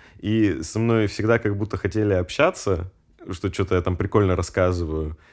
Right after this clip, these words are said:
И это меня тоже как-то уводило, и поэтому надо мной вот перестали стебаться, ничего там, никакие стрелки там на меня не звали, окурки не тушили,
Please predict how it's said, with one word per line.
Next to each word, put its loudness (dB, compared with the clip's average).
И 2
это 2
меня 2
тоже 2
как-то -2
уводило, 2
и 2
поэтому -2
надо -2
мной -2
вот -2
перестали -2
стебаться, 0
ничего -2
там, -2
никакие -4
стрелки -4
там -4
на -2
меня -2
не -2
звали, 2
окурки -2
не -2
тушили, 0